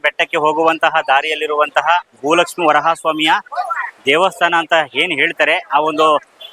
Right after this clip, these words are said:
ಸನ್ನಿಧಾನದಲ್ಲಿ ಇದ್ದೀನಿ. So, ಒಂಬತ್ತು, ಹತ್ತು, ಹನ್ನೊಂದು, ಎರಡ್ ಸಾವಿರದ ಇಪ್ಪತ್ತೈದರ ಆಗಸ್ಟ್ ತಿಂಗಳು ಏನಿದೆ,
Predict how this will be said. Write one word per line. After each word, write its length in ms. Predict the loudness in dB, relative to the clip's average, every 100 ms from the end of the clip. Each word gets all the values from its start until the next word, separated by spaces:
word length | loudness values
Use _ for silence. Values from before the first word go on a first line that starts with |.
| -10 -10 -12 _ -2
ಸನ್ನಿಧಾನದಲ್ಲಿ 560 | 0 0 0 0 -4 -4
ಇದ್ದೀನಿ. 260 | -2 -2 -2 -6 -16 _ _ -18 -14 -14 -2
So, 80 | 2 2 2
ಒಂಬತ್ತು, 340 | 0 -2 2 0
ಹತ್ತು, 260 | 0 0 2 2 -2 -2
ಹನ್ನೊಂದು, 400 | 0 -2 2 0 0 _ -12 -2
ಎರಡ್ 140 | -2 0
ಸಾವಿರದ 220 | 0 -2
ಇಪ್ಪತ್ತೈದರ 500 | -4 -2 0 0 2 2 2
ಆಗಸ್ಟ್ 260 | 0 -2 -6
ತಿಂಗಳು 180 | -2 0
ಏನಿದೆ, 280 | 0 0